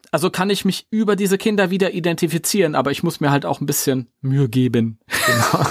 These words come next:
Speaker 2: <laughs> genau.
Speaker 1: Ähm, ja, irgendwas wollte ich noch sagen, aber das, was ich, war, war das, was mir vorhin entfallen ist. Schön.
Speaker 2: Okay. Nee, aber das ist auch, äh,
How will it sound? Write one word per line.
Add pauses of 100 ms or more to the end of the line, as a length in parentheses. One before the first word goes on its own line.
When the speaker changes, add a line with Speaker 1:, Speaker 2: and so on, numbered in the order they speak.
(140)
Speaker 2:
<laughs>
genau. (1200)
Speaker 1:
Ähm, (1000)
ja,
irgendwas
wollte
ich
noch
sagen,
aber
das,
was
ich,
war,
war
das,
was
mir
vorhin
entfallen
ist. (100)
Schön.
Speaker 2:
Okay.
Nee,
aber (140)
das
ist
auch,
äh,